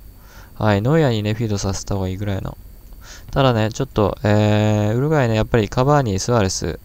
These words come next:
ツーセンターフォワードが非常に強力なんで、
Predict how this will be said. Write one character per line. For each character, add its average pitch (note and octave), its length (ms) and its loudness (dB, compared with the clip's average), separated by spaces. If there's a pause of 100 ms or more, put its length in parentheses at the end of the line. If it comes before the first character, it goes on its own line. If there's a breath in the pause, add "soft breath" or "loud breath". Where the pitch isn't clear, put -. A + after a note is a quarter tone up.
(380 loud breath)
ツ - 140 -4
ー B2 60 0
セ A#2+ 180 -2
ン B2 80 -10 (120)
タ A#2 180 2
ー - 20 2
フ A#2+ 100 -2
ォ - 40 4
ワ G#2 60 4
ー - 20 0
ド F#2+ 100 -2
が G#2 280 2
非 G2+ 120 -10
常 G#2+ 140 -2
に G#2+ 80 -6
強 A2 160 -2
力 G#2+ 180 -2
な G#2+ 100 0
ん F#2 180 -8
で、 G2+ 240 0